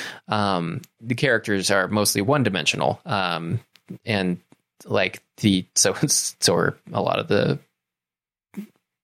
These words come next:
P O Vs. Um, but the, it, it is just kind of entertaining if you are willing to go along for that ride, I suppose. Um, but having not watched,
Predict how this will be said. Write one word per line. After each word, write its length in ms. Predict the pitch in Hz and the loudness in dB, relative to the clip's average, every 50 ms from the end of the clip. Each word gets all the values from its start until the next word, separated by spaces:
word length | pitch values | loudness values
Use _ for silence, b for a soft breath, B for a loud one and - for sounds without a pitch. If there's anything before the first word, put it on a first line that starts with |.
| _ _ - | _ _ 0
P 120 | - 120 | 2 2
O 60 | 131 | 4
Vs. 300 | 143 175 175 - - - B B B B B B B - | 4 2 0 0 0 -2 B B B B B B B -4
Um, 360 | - 117 110 107 104 107 110 | -2 0 0 0 0 0 0
but 180 | 123 120 - | 0 0 0
the, 580 | - 131 131 127 123 120 120 117 113 98 69 55 - - - - - - _ | 2 2 4 4 4 4 4 2 0 -2 -2 -6 -10 -14 -18 -18 -20 -20 _
it, 260 | - - 185 180 - | -2 0 0 2 4
it 140 | 196 208 214 | 4 4 4
is 440 | 214 208 185 170 - - - - - _ _ _ _ _ _ _ _ _ _ _ _ _ _ | 4 4 4 4 2 2 2 0 -4 _ _ _ _ _ _ _ _ _ _ _ _ _ _
just 260 | - 180 170 - - _ _ _ - | 0 0 0 0 -2 _ _ _ -6
kind 200 | - 180 175 165 | -2 0 2 2
of 160 | 151 135 123 123 _ _ _ - - - _ - - _ _ _ - | 2 0 0 -6 _ _ _ -14 -14 -14 _ -20 -20 _ _ _ -2
entertaining 1160 | 135 131 123 - 135 123 - _ _ - - 117 113 117 120 127 131 135 143 147 156 156 151 - _ _ _ _ _ _ _ _ _ _ _ - - - | -2 0 2 2 0 0 -2 _ _ -2 0 0 2 2 2 2 2 4 4 4 4 4 2 -2 _ _ _ _ _ _ _ _ _ _ _ -20 -12 -6
if 260 | 196 165 139 127 - 135 | -2 0 0 0 2 2
you 220 | 123 120 117 110 | 4 4 4 4
are 140 | 107 107 101 | 4 2 2
willing 240 | 101 113 110 107 110 | 2 0 0 0 -2
to 80 | 107 107 | 0 0
go 100 | 104 101 | 2 2
along 220 | 104 101 101 107 | 4 2 0 0
for 120 | - 110 | -2 0
that 160 | 95 92 - 90 | 0 0 0 0
ride, 320 | 95 95 104 104 95 95 | 0 2 2 2 2 2
I 60 | 95 95 | 0 0
suppose. 480 | - - - - 98 95 92 92 92 - B B B B B B B B | 0 0 0 2 2 4 4 4 2 0 B B B B B B B B
Um, 240 | - 110 107 104 104 | -2 -2 0 0 0
but 240 | 113 143 139 - _ _ _ _ _ _ _ | 0 -2 -2 -4 _ _ _ _ _ _ _
having 420 | - 123 156 151 147 151 139 127 | -2 0 2 2 2 2 4 4
not 280 | 123 120 120 123 - - | 4 4 2 0 0 2
watched, 520 | 110 107 104 107 107 - - - - - | 2 2 2 2 2 0 0 0 0 -4